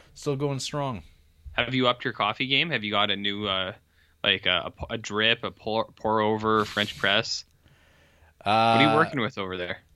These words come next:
Speaker 1: Uh, wh-, whatever, whatever is on offer.
Speaker 2: Oh, do you just drink it at, at office?
Speaker 1: No, actually.
Speaker 2: Or you still get it home?
Speaker 1: No, so actually one thing, um,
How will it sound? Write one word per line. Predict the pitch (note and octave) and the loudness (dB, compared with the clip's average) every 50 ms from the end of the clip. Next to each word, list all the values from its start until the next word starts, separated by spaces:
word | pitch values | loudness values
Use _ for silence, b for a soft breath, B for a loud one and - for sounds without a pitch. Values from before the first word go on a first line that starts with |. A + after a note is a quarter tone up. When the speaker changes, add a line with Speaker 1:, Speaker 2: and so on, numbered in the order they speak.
| - | -2
Speaker 1:
Uh, | - C3 B2 A#2+ A2 | 4 6 6 6 4
wh-, | - - A2+ F#2 - - - - - | 0 -8 -12 -14 -14 -16 -20 -14 -12
whatever, | G#2 G#2 F#2+ F#2 F#2+ G2 F#2+ F#2+ G2 G2+ G#2+ G#2 G2+ G#2+ G#2 G2+ G2+ F#2+ E2+ - - | -12 -12 -10 -10 -10 -6 -4 -2 -2 0 0 0 0 -2 -2 -2 -2 -4 -6 -8 -12
whatever | F#2+ G2 G2 G#2 G2 G#2 G#2 | -8 -6 -4 -4 -2 -2 -4
is | G2 F#2 - - | -4 -4 -6 -10
on | - F#2+ F#2 F2 | -8 -8 -8 -6
offer. | E2 D#2 D2 - - E2 D#2+ D#2+ - - - _ _ _ _ - - - - - - - - b b b b b b b b b b - | -6 -8 -8 -10 -12 -18 -18 -18 -20 -20 -20 _ _ _ _ -20 -20 -20 -20 -20 -20 -20 -20 b b b b b b b b b b -8
Speaker 2:
Oh, | D#3 D3 G2 G#2 A2 A2 G#2+ G#2+ G#2 G#2+ | 0 2 4 6 6 6 4 4 2 0
do | G#2 A2+ A2+ | 0 0 0
you | A2+ G#2+ | 0 0
just | A2 G#2+ - - | 0 -4 -2 0
drink | A2 G2+ G2+ - | 0 0 2 2
it | G2 | 2
at, | F#2+ F#2 F2+ F2+ - - | 2 2 2 0 -2 -2
at | G#2 G2+ E2+ | -4 -2 -2
office? | E2+ F2 F#2+ A2 - - F#3 A3 - - - - _ _ - - _ _ _ _ _ _ - | 0 0 0 0 0 0 -2 -2 -4 -8 -14 -14 _ _ -20 -20 _ _ _ _ _ _ -2
Speaker 1:
No, | B2 B2+ A#2 F#2 - - - - | 2 2 2 2 2 -4 -12 -4
actually. | F#2 F#2 E2+ - - - E2 A#2+ | -2 -2 -2 -2 -4 -6 -2 0
Speaker 2:
Or | A#2 | 2
you | A2+ A2 | 2 2
still | - - - A2 | 0 -2 -2 0
get | G2+ G2 F#2+ | 2 2 0
it | F2+ | 0
home? | E2+ F#2 F#2+ G2+ | 0 -4 -2 2
Speaker 1:
No, | D3 E3+ F#3 F#3 F#3 E3+ C#3 C#3 | 8 12 12 12 12 12 8 2
so | - - F3+ E3+ C3 | 4 4 4 6 6
actually | C#3+ F3 - - G#3 D#3+ | 4 4 4 6 4 4
one | A#2 G#2 B2 C3+ | 4 4 0 0
thing, | C3+ - B2+ G#2+ F#2+ F2+ E2+ - | 0 0 -2 -2 -2 -2 -4 -4
um, | F2 E2+ E2+ E2 D#2+ D#2 D#2 D#2 D#2+ | -2 0 0 0 -2 -2 -6 -10 -12